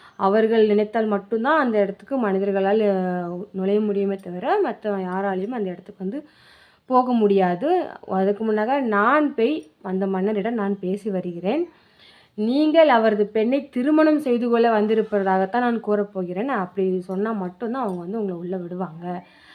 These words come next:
அப்படின்னு சொல்லிட்டு அனந்தன் சொல்றாங்க. விக்ரமாதித்த மன்னரும் சரின்னு சொல்றாங்க. அனந்தன் நாகபுரத்தை நோக்கி போறாங்க. போய் அங்க இருக்கிற நாகேந்திர மன்னனிடம், அ, "உஜ்ஜயினி,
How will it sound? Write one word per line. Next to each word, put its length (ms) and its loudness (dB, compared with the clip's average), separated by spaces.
அப்படின்னு 340 2
சொல்லிட்டு 600 0
அனந்தன் 720 0
சொல்றாங்க. 400 -6
விக்ரமாதித்த 640 -6
மன்னரும் 440 -6
சரின்னு 300 -6
சொல்றாங்க. 400 -6
அனந்தன் 460 2
நாகபுரத்தை 580 2
நோக்கி 240 -2
போறாங்க. 580 0
போய் 340 -2
அங்க 200 0
இருக்கிற 260 -4
நாகேந்திர 560 0
மன்னனிடம், 640 -4
அ, 40 -2
"உஜ்ஜயினி, 1200 4